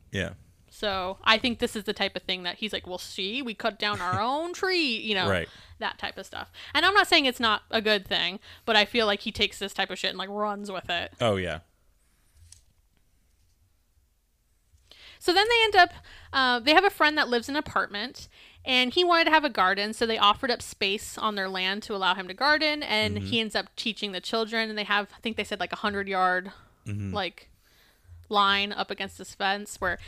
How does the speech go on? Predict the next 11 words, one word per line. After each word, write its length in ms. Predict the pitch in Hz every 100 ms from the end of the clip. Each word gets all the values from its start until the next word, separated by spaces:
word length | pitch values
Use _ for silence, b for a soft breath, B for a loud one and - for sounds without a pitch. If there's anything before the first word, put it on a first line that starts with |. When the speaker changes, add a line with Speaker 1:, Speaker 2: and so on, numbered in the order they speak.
| B B
Speaker 2:
he's 200 | - 262
teaching 280 | - 247 -
them 100 | 214
how 100 | 196
to 80 | 185
grow 220 | 190 247
stuff, 360 | 247 - 240 233
mostly 340 | 214 196 - 196
cucumbers 560 | - 220 190 185 185
and 100 | -
tomatoes. 1000 | - 220 233 233 226 220 214 214 214 -